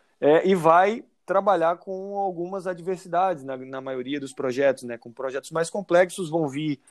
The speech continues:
análises de dados históricos mais complexos, vão vir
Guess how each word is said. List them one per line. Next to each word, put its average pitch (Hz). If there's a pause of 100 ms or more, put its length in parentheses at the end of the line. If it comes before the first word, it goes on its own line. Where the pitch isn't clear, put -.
(200)
análises 135
de 127
dados 127
históricos 139
mais 123
complexos, 156
vão 143
vir 131